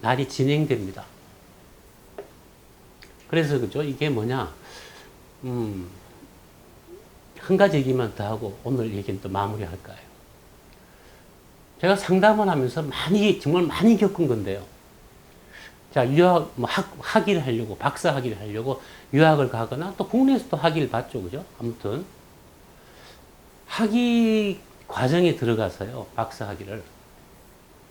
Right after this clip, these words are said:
그것이요, 몇 년 걸리기도 하죠. 그죠?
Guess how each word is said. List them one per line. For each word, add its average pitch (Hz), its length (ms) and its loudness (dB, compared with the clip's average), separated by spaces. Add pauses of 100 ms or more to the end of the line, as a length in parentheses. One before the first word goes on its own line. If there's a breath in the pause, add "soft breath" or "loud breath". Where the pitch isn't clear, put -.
(680 loud breath)
그것이요, 143 640 2 (560)
몇 156 140 8
년 202 160 8
걸리기도 131 400 2
하죠. 127 240 -2
그죠? 90 260 -8